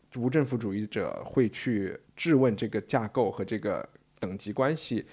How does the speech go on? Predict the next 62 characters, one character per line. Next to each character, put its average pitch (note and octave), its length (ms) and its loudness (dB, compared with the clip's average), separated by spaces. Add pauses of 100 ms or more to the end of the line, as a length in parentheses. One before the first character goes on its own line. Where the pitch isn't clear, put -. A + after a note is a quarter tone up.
(140)
你 G2+ 180 -2
是 - 180 -4
为 D3+ 180 6
什 A#2+ 140 -2
么 D#2 80 -8
存 F2+ 220 -10
在 C3+ 180 2
的？ - 140 -8 (320)
你 A2 100 -2
是 C3 140 -2
为 C3+ 160 6
了 A2 260 2 (400)
让 C3+ 260 2
大 B2 160 2
家 A#2+ 140 2
都 C3 80 2
活 B2+ 180 0
得 A#2 80 0
更 B2+ 220 -2
好， - 300 -8
让 A2+ 120 -8 (140)
解 G2 240 -2
放 C3+ 260 2
人 F#2+ 200 -4
类， A#2 120 2
或 A#2 160 -2
者 G2 80 -2
是 G#2 80 -8
为 A2+ 120 -2
了 G#2+ 80 -2
进 E3 240 0
步 A#2 100 -2
的 G2+ 80 -4
原 F#2+ 100 -4
因 F#2 160 -10
存 - 200 -14
在， E2 120 -4
还 A2 160 -4
是 A#2+ 140 -4
为 A#2+ 140 2
了 G#2 200 -4 (400)
好 - 160 -10
像 G#2 240 -4 (320)
就 A2+ 120 -8
是 G#2 140 -8
维 F#2+ 140 0
护 A2 160 0
你 G2 200 0
的 G2+ 120 -4
利 C3 240 2
益 G2+ 60 0
而 F2+ 140 -4
存 - 180 -12
在 F#2+ 160 -4
的？ C#2+ 160 -12
所 B2 160 -2
以 A#2+ 140 -2 (280)
其 - 160 -4
实 B2+ 120 -4
这 F#3+ 120 2
个 B2 140 0 (460)
就 A#2 100 -4